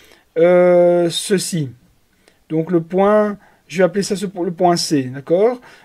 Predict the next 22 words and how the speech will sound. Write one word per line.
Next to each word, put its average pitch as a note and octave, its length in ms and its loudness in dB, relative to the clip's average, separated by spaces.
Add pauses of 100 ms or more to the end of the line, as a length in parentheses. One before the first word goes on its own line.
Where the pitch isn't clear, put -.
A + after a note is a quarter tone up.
Euh, C#3 120 -2
ensuite, F#3 460 -4
quand G#3 120 4
la G3+ 100 2
fonction G3+ 400 -4
va, F#3 320 2 (320)
euh, D#3 300 4 (240)
aura D#3+ 200 0
tracé F#3+ 300 -6
ici G3 240 -6
et F#3+ 40 -4
qu'elle F3+ 160 -2
va F3 80 4
recommencer, E3 460 -2
le G#3 100 0
point E3+ 200 0
C G#3+ 160 -4
deviendra F3 480 -2
celui-ci. F3 380 -8
Donc E3+ 120 -2
quelque F#3+ 220 -2
part, A3+ 260 4